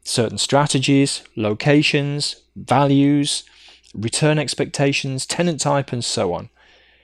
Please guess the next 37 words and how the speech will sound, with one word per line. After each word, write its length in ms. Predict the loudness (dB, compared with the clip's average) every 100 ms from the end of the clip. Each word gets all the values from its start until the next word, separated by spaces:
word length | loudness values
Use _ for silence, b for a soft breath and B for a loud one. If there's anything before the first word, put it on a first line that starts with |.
| b b _ -2
And 100 | 2
this 140 | 2
certainly 380 | 4 2 2 0
helps 360 | 2 0 -2 -4
to 80 |
sort 340 | 0 2 4 2
out 160 | 0
the 80 | 0
wheat 320 | 2 2 0
from 260 | -2 -2 -2
the 60 | -2
chaff 520 | -2 -2 -4 -14 -10
in 160 | -6 -4
the 60 |
first 360 | -4 -6 -6 -8
instance. 540 | -8 -8 -12 -14 -16 _ _ _ _ _ _ _ B B B
In 80 | 0
fact, 300 | 0 -2 -2
when 240 | 2 4
I 160 | 6 6
have 340 | 6 4 4
a 240 | 4 4 2
conversation 680 | 0 0 2 2 2 0 -2
with 140 | -2
a 40 | 0
deal 280 | 2 2
sourcer, 440 | 2 2 2 2 -4
say, 420 | -4 -4 -4 -6 b b b b 2
who 160 | 4 6
then 180 | 4
asks 340 | 6 4 2 0
me 100 | 0
what 240 | 2 2
I'm 180 | 0 0
looking 320 | 0 0 -2
for, 360 | -6 -6 -8 -8 B B B B B B B B _
uh, 220 | 0 2